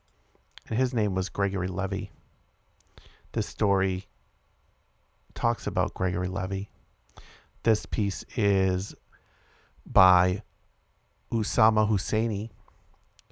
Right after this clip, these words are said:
and is published at husseini dot posthaven dot com. Twenty years ago today,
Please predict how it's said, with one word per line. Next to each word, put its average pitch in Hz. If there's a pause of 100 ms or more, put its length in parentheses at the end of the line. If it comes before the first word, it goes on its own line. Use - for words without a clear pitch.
(300)
and 101
is 98
published 127
at 104
husseini 113
dot 95
posthaven 95 (840)
dot 90
com. 92 (2250)
Twenty 156
years 147
ago 123
today, 113